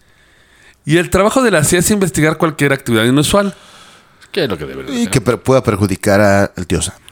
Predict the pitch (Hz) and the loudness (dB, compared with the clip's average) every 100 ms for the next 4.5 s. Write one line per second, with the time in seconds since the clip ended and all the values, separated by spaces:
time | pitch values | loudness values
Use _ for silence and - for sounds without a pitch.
0 | - 104 143 - - - _ _ _ - | -10 -6 -6 -6 -14 -20 _ _ _ -20
1 | - - - 233 269 - 220 208 226 202 | -20 -12 -2 2 2 2 0 0 0 0
2 | 202 220 202 196 - 196 - 151 127 - | 2 0 2 0 0 -4 -4 -4 -4 0
3 | 135 165 143 117 95 110 113 117 131 165 | 0 0 -2 -4 -6 -4 0 2 2 2
4 | 226 214 165 175 202 | 2 2 0 0 -2